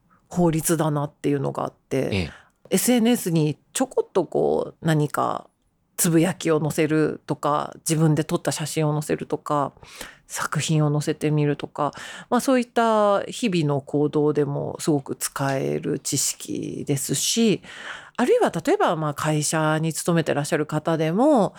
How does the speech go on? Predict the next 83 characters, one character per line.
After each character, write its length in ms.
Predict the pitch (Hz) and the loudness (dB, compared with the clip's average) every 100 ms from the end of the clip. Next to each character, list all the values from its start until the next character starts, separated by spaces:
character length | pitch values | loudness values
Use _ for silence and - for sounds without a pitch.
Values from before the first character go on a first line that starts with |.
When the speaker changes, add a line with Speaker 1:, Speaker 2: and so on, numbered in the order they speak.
| - - - - - 175 | -16 -20 -20 -8 -2 2
Speaker 1:
同 220 | 202 202 | 4 4
僚 160 | 190 | 6
の 100 | 180 | 4
方 220 | 180 185 185 | 2 0 0
々 260 | 156 143 | 2 0
と 420 | - 175 160 143 - | 2 2 4 0 -2
今 220 | 202 196 | 2 2
や 140 | 156 143 | 4 0
っ 40 | |
て 120 | - | 0
い 20 | 151 | 0
る 60 | |
プ 120 | 151 160 | 2 0
ロ 80 | |
ジ 100 | 151 | 2
ェ 40 | 156 | 0
ク 80 | - | -2
ト 100 | 143 | -2
に 120 | 147 | -2
つ 160 | - | 0
い 80 | 147 | 0
て 80 | 139 | 0
関 280 | - 170 160 | -2 0 2
連 180 | 160 160 | 2 2
す 140 | 160 | 0
る 60 | 151 | 0
新 220 | 190 170 | 2 4
聞 200 | 175 170 | 4 2
記 140 | 175 | 2
事 560 | 143 147 143 - - - _ _ _ | 0 -2 -2 -6 -10 -20 _ _ _
が 180 | 156 165 | -2 -2
あ 40 | |
っ 40 | - | -2
た 140 | 143 | -4
か 160 | - 147 | -2 0
ら、 80 | 170 151 - - - | 0 0 -2 -14 -6
ま 60 | - | -2
あ、 20 | |
そ 140 | - 185 | 2 4
れ 60 | |
を 100 | 196 | 4
コ 140 | 190 208 | 2 0
ピ 140 | 190 | 0
ー 20 | |
し 80 | 156 | 0
て 100 | 156 | -2
ち 80 | 147 | -2
ょ 40 | |
っ 20 | 165 | -2
と 260 | - 139 - - - - | 0 -2 -4 -16 -20 -2
こ 100 | 160 | 0
の 80 | |
プ 100 | 160 | 2
ロ 80 | 160 | 2
ジ 80 | 156 | 2
ェ 20 | |
ク 80 | - | 0
ト 80 | 160 | 0
に 80 | 156 | 0
携 360 | 147 151 156 | 0 0 0
わ 100 | 156 | 0
っ 80 | 156 | 0
て 120 | 151 | 0
い 80 | 143 | 0
る 100 | 139 | 2
み 120 | 156 | 2
ん 20 | |
な 80 | 156 | 2
に 80 | 147 | 0
配 220 | 156 160 | -2 -4
っ 40 | 160 | -2
て 140 | 147 | -2
み 120 | 147 | 0
よ 100 | 147 | -2
う 40 | 151 | 0
か 140 | 180 | 0
な 180 | 247 254 | 0 0
と 80 | 165 | 0
思 120 | 165 | 0
っ 20 | |
た 100 | 143 | -2
時 280 | - - 180 | -6 -2 2
に、 320 | 277 269 147 | 4 4 0